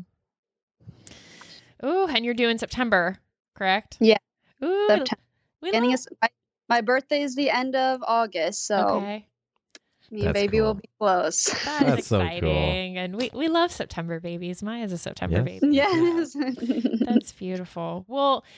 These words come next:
Speaker 1: is there anything else that we can just, you know, hold space for you around, or whether it's another question that comes up, or just, you know, something to hold the intention for you and, uh, you know, just send great energy your way?
Speaker 2: Um, just kind of hold the intentions on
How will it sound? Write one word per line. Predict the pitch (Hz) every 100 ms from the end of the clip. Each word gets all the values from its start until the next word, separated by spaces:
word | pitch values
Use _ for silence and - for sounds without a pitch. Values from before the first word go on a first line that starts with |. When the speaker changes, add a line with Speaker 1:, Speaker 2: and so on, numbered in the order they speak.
| - -
Speaker 1:
is | 285
there | 320 302
anything | 294 339 - 330 277
else | 269 285
that | 285 -
we | 233 240
can | 262 240 233
just, | 226 - -
you | 220
know, | 196 180
hold | 190 185
space | - - 262 262
for | - 254
you | 247
around, | 233 226 220 214 214 208
or | 175 175 175 156
whether | 185 180 170
it's | 170
another | 175 175
question | 165 226 - 214
that | 202
comes | 208 196
up, | 202 190
or |
just, | 185 180 -
you | 214
know, |
something | 196 220 220 202
to |
hold | 190 185
the | 190
intention | 180 175 180 180 185 180
for | - 175
you | 175 175 175
and, | 165 165
uh, | 165 165 - - - - -
you |
know, | 180
just | 170 180 -
send | 185 175 170 -
great | 175
energy | - 170 170 175
your | 170 165
way? | 170 170 160 160 - _ _ _ _ _ _ _ _ _ _ _ _
Speaker 2:
Um, | 262 254 254 254 247 - _ _
just | - 254 269 -
kind | 254 262 262
of | 254 254
hold | 240 240
the | 247
intentions | 240 247 233 233 254 254 240 -
on | 208 214 214 220